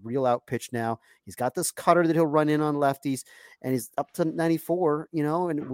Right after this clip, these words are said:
and missing more bats with the fastball. I mean, he, and he's just a dude. He's rubber armed. He's super resilient. He's Kevin Kopps-ish is what he is. And I just thought that, that struck me today is that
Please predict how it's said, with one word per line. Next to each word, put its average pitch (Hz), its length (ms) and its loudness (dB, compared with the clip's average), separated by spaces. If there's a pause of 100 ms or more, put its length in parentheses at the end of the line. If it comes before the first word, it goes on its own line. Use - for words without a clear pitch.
(200)
and 131 160 0
missing 151 260 0
more 147 120 6
bats 135 320 2
with - 80 -12
the 143 60 -8
fastball. 170 480 -6
I - 20 -4
mean, 135 140 2
he, 147 120 0 (360)
and 151 100 2
he's 131 140 -2
just - 260 -8
a 123 40 -8
dude. 107 580 -2
He's 110 160 -8
rubber 143 320 4
armed. 131 320 2
He's 104 120 -8
super - 300 -8
resilient. 123 480 0 (160)
He's 123 160 -8
Kevin 139 320 -2
Kopps-ish - 720 -8
is 110 160 -12
what 113 140 -4
he 101 100 -6
is. 98 140 -10
And 101 80 -6
I - 20 -6
just 120 220 -12
thought 120 200 2 (200)
that, 147 100 0
that 170 120 4
struck - 360 4
me 101 180 -8
today 117 220 -2
is 101 120 -6
that - 120 -2